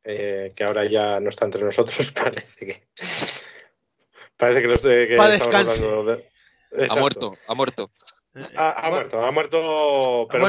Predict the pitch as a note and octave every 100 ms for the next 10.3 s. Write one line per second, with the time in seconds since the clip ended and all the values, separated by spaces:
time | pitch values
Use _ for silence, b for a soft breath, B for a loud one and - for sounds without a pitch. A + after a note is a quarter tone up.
0 | - A2 C#3 C3 B2+ A#2 B2 G2 - D3+
1 | D3+ D3+ D3 F#3 F#3+ G3 F#3+ F3+ - C#3+
2 | F#3 A3 - F3 C3+ - _ _ - A2
3 | _ - - - b b b b b b
4 | b _ _ C3 D3 G3 G3 G3+ - D#3+
5 | E3+ E3+ E3 F3 - _ _ _ _ F#3
6 | F#3 F#3+ F#3 F#3 E3+ E3 D#3+ E3+ D#3+ D#3
7 | D3 D#3 D3 C3 A#2+ C#3 A#2 A2+ C3+ C3
8 | A#2 B2 G#2+ - _ _ _ _ _ _
9 | _ _ _ _ _ _ B2 A#2+ C3 D3
10 | C#3 C3 B2+